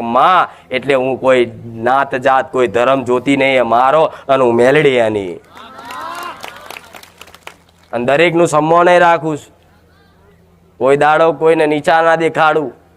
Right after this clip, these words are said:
કોઈ દાડો કોઈ નીચા દેખાડવા ના દઉં.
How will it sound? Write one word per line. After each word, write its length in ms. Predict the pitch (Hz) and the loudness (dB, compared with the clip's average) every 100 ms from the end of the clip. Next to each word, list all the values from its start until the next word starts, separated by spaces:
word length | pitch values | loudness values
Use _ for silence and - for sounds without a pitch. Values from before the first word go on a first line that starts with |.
| _ _ _ _ _ _ | _ _ _ _ _ _
કોઈ 180 | - 151 | 0 0
દાડો 320 | 165 170 170 | 2 2 2
કોઈ 240 | 165 160 170 | 0 0 0
નીચા 420 | 156 151 190 170 | 0 -2 0 0
દેખાડવા 600 | 160 143 - 175 190 190 | -2 -4 0 2 4 4
ના 180 | 185 175 | 4 2
દઉં. 300 | 170 156 | 2 -2